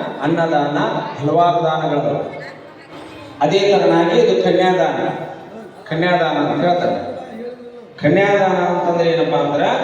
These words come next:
ಶ್ರೇಷ್ಠವಾದ ದಾನ. ಆ? ಕನ್ಯಾದಾನ ಅಂತಂದ್ರ ಕನ್ಯಾದಾನ ಮಾಡೋರು ಹೆಣ್ಣೆ, ದಾನ ತಗೊಳ್ಳೋರು ಯಾರು? ಗಣ್ಯ. ಇಲ್ಲೇ ದಾನ ತಗೊಳ್ಳೋರು ಸಣ್ಣ,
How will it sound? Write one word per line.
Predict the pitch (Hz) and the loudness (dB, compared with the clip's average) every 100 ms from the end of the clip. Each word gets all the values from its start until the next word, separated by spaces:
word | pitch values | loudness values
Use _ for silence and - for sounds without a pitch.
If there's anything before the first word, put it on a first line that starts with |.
| - - - | -4 -6 -6
ಶ್ರೇಷ್ಠವಾದ | - 202 196 196 175 170 | 0 2 2 2 2 2
ದಾನ. | 165 165 151 - - - 180 220 196 | 0 -2 -2 -4 -6 -10 -12 -6 -4
ಆ? | - 277 - - - - | -2 -4 -6 -10 -12 -6
ಕನ್ಯಾದಾನ | 156 180 180 180 180 | -2 0 2 0 0
ಅಂತಂದ್ರ | 165 160 160 160 185 247 - - - - | 0 -2 -2 -2 0 0 -2 -4 -4 -2
ಕನ್ಯಾದಾನ | 165 185 190 180 180 | 0 0 0 0 0
ಮಾಡೋರು | 175 175 165 165 247 170 | 0 0 0 2 2 2
ಹೆಣ್ಣೆ, | 175 185 185 - - - - | 2 2 2 0 -2 -4 -4
ದಾನ | 165 185 202 202 | -4 -2 -2 0
ತಗೊಳ್ಳೋರು | 196 190 196 | 2 4 4
ಯಾರು? | 190 - - - - | 2 2 0 -2 -2
ಗಣ್ಯ. | 190 190 190 190 190 190 190 - - | 0 2 0 -2 -4 -6 -8 -10 -8
ಇಲ್ಲೇ | 147 165 - - - - - | -2 0 0 -2 -4 -4 -4
ದಾನ | 156 185 190 190 | -2 -2 -2 0
ತಗೊಳ್ಳೋರು | 175 175 175 - - - - | 0 2 2 0 -2 -4 -4
ಸಣ್ಣ, | 170 | -2